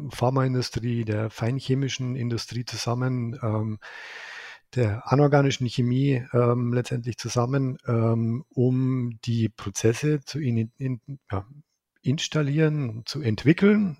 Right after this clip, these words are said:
erstmal und dann später wirklich in die Anwendung zu bringen. Und dann kommen wir da auch noch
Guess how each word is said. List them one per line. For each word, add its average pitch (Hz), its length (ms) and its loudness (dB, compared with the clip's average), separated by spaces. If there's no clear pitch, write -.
erstmal 151 500 0
und 123 300 -2
dann 113 100 2
später 113 420 2
wirklich 120 300 0
in 110 80 0
die 107 80 2
Anwendung 160 460 2
zu - 120 -4
bringen. 175 420 0
Und 127 880 8
dann 131 800 2
kommen 123 400 0
wir 156 440 0
da 127 520 -2
auch 127 280 2
noch 127 340 -2